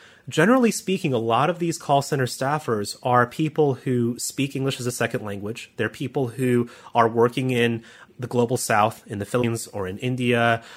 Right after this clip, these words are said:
or in Indonesia, and they don't speak like we do, <laughs> right? They don't speak the ways in which our newscasters do, in which our weather forecasters do, or how our Alexa devices sound. And there is some promising,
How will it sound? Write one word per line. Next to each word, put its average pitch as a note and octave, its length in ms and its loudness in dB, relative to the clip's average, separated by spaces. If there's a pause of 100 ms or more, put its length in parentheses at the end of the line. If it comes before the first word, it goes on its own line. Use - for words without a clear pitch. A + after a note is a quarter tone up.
(140)
or G2+ 100 -2
in G2+ 80 -4
Indonesia, B2+ 720 0 (340)
and C#3+ 460 2 (120)
they D#3 140 2
don't G3 200 2
speak - 400 -2
like C3 180 0
we A#2 120 0
do, G#2 260 -2
<laughs> B2 40 -2
right? C#3+ 160 4
They D#3+ 80 8
don't G3+ 180 6
speak - 420 -4
the D3 100 4
ways A#2+ 300 4
in A#2 80 0
which A#2 180 0
our B2+ 100 6
newscasters A2+ 840 0
do, G2 280 -6
in A2+ 120 -4
which A2+ 160 -4
our A2+ 120 4
weather A2 500 4 (300)
forecasters A2+ 680 0
do, G2+ 280 -6
or A2 280 0
how A#2 380 4
our G#2 320 4 (220)
Alexa A#2 360 2
devices G#2+ 520 -2
sound. C3 420 -2
And A#2+ 120 -2
there B2+ 140 4
is E3 220 6
some D3+ 140 2
promising, C#3+ 640 2